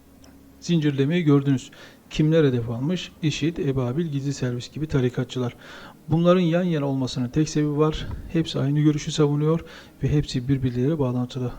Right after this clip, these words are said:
Devlet bu grupları tespit edecek güçte mi? Güçte ama gaz almak için şu an söylemez. Ebabil grup,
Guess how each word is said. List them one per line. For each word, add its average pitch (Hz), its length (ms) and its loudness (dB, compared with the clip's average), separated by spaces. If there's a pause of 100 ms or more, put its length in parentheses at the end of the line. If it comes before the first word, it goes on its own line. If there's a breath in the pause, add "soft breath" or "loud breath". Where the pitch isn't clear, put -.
Devlet 139 400 0 (300)
bu 160 340 2
grupları 139 460 -2
tespit 139 360 -4
edecek 127 340 -4
güçte 160 280 -4
mi? 170 160 0 (480 loud breath)
Güçte 135 440 -2
ama 139 360 0 (540 loud breath)
gaz 151 140 2
almak 120 300 -2
için 143 220 -4
şu 139 200 -4
an 131 100 0
söylemez. 123 640 -2 (140)
Ebabil 143 420 0 (520 loud breath)
grup, 143 240 -2